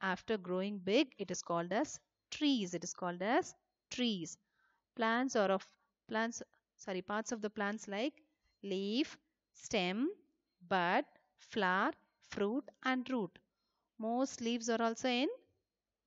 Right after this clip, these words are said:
green. Okay. Fruits are the most beautiful part of the plant. Okay, children. Next.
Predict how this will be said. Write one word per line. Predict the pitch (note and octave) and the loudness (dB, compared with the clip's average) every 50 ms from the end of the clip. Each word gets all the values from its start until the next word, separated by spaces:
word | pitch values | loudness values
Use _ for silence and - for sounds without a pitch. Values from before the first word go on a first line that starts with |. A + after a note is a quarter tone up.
| _ G3+ | _ -2
green. | G#3 G3+ F#3 D#3 D3 C#3+ - - - | 2 2 2 2 0 -2 -6 -10 -10
Okay. | D#3+ E3 D#3 D3+ D3+ - - D#3 - _ _ _ _ _ _ _ _ | -6 -6 -4 -6 -6 -8 -14 -16 -16 _ _ _ _ _ _ _ _
Fruits | - - - - C4 C4+ C#4 C#4+ - - - | -16 -10 -4 -2 0 2 2 0 0 0 0
are | A#3+ G#3+ | 0 0
the | G3+ A#3+ D4+ G4+ G#4 | 2 2 0 0 0
most | D4+ A3 G3 G3+ G#3+ A#3+ C4 C#4+ D#4+ F#4+ G#4+ - - - | 0 -2 -2 -2 -2 0 0 2 4 4 4 2 2 0
beautiful | G#3+ G3+ G3+ G3 G3 G3 - - A3 | 0 0 0 0 0 -2 -2 -4 -4
part | G#3 - G#3 G3+ G#3 G3+ G3+ | -2 -2 0 0 0 0 0
of | - - - - | -2 -4 -2 0
the | C#4 E4 A4+ C#5 - _ _ _ _ _ _ _ _ _ _ _ _ _ _ | 0 0 0 -2 -4 _ _ _ _ _ _ _ _ _ _ _ _ _ _
plant. | - F#3 E3+ D3+ C#3+ C#3+ C#3 - - - - - | -4 -2 -2 -2 -2 -4 -8 -12 -16 -20 -10 -8
Okay, | A3 A#3 - - C4+ | -6 -4 -2 -2 -2
children. | - - B3+ B3+ D#4 F4 D#4+ G#3 E3 E3 - _ _ _ _ _ - - _ _ _ _ _ _ _ _ _ _ _ | -2 -2 2 4 6 6 6 6 2 -2 -10 _ _ _ _ _ -20 -20 _ _ _ _ _ _ _ _ _ _ _
Next. | F3+ F3 E3 - - - | -6 -4 -4 -6 -8 -12